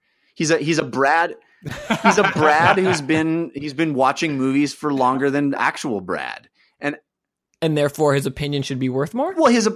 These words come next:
Speaker 1: his opinion is valued by the publication that employs him to give his opinion, but it is, it is merely a, a, a tapestry of opinions that, uh, take place in our culture. And it is a, an opinion that is solely based within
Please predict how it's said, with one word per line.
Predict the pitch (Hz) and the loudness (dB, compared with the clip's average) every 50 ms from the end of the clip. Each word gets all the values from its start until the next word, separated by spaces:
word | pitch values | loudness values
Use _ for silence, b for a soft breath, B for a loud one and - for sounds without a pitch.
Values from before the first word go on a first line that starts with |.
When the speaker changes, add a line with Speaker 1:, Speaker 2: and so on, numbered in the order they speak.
| - - | -2 -4
Speaker 1:
his | 190 185 185 | -4 -4 -4
opinion | 202 - - 202 196 190 185 | -4 -4 -2 -2 0 0 0
is | 170 147 | -2 -2
valued | 135 127 120 139 127 139 156 151 151 147 139 117 | -2 -2 0 2 2 2 2 0 0 -2 -2 -2
by | 135 127 | -2 -2
the | 120 120 | -2 -4
publication | 117 151 139 135 131 - - 135 127 - 139 131 | -4 -6 -6 -6 -6 -6 -6 -6 -6 -4 -4 -2
that | 123 117 | -2 -2
employs | 113 104 101 - 113 117 147 160 139 131 | -2 -4 -6 -4 -4 -2 -2 -2 -2 -4
him | 131 123 | -4 -4
to | 113 117 | -4 -4
give | 110 117 113 | -4 -4 -4
his | 110 107 104 | -4 -6 -8
opinion, | 98 85 123 156 202 208 170 165 185 208 B B B - | -8 -8 -8 -6 -6 -4 -6 -6 -8 -10 B B B -4
but | 170 160 | -2 -2
it | 160 160 | 0 0
is, | 165 165 160 160 b b b b b - | 0 -2 -2 -4 b b b b b -6
it | 165 165 | -4 -4
is | 160 143 - | -4 -4 -4
merely | 165 165 170 185 180 175 165 | -2 -2 0 2 2 2 2
a, | 147 143 | 2 0
a, | 143 - 139 - - | 0 -4 -6 -4 -4
a | 131 127 | -6 -6
tapestry | 117 - - - 156 170 - 156 - - 160 151 | -6 -4 -2 -2 -2 -2 -2 -6 -8 -4 -4 -4
of | 147 131 | -4 -4
opinions | 127 117 - 139 135 135 139 143 143 131 127 127 - | -6 -8 -8 -8 -6 -6 -4 -4 -4 -6 -8 -10 -10
that, | 120 127 123 123 120 117 - _ - | -6 -4 -2 -2 -4 -6 -10 _ -18
uh, | 101 76 65 101 - | -18 -18 -18 -20 -12
take | - 147 139 120 - | -10 -10 -10 -8 -6
place | 147 143 131 - | -6 -4 -4 -4
in | 139 123 | -4 -4
our | 117 110 | -6 -6
culture. | - - 98 98 - - 147 156 151 B B B - | -8 -10 -12 -10 -6 -6 -4 -4 -6 B B B -8
And | - 151 156 B B B B B B B B B - _ | -6 -6 -6 B B B B B B B B B -10 _
it | 175 175 160 | -2 -2 0
is | 175 175 160 131 160 | 0 0 0 -2 -2
a, | - 147 131 - | -4 -4 -4 -4
an | 147 156 | -4 -4
opinion | 151 123 - 170 165 170 175 170 160 | -4 -4 -4 -4 -2 -2 -2 -2 -2
that | 151 147 | -2 -2
is | 139 127 - - | -2 -4 -4 -4
solely | - 165 156 156 160 165 143 | -4 -4 -2 -2 -2 -4 -4
based | 120 123 131 139 139 135 - | -4 -4 -4 -4 -4 -4 -6
within | 143 131 - 131 127 127 123 123 - | -8 -8 -6 -6 -4 -4 -4 -4 -6